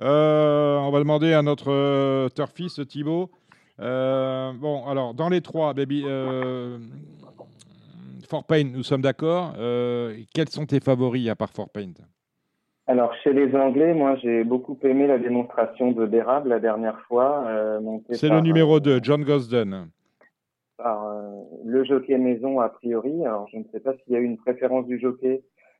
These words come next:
Speaker 2: ou si John Gosden a, a choisi les montes. Mais, euh, a priori, il avait plusieurs montes possibles et, et vraiment, la démonstration la dernière fois était, euh,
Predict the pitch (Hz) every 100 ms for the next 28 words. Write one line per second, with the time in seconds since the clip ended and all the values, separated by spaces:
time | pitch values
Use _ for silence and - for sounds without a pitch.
0 | _ 120 131 127 123 131 123 127 120 131
1 | 135 127 117 110 104 101 98 - 110 107
2 | 113 110 110 110 117 135 170 - _ -
3 | - - _ - 120 120 120 120 117 113
4 | 110 110 110 110 110 - 113 113 151 123
5 | 110 110 127 117 131 120 123 117 117 113
6 | - 160 165 139 120 - 110 107 104 101
7 | 98 95 95 98 82 - 107 107 123 139
8 | 135 120 131 131 - 123 139 127 113 110
9 | 110 - 127 131 117 110 123 117 107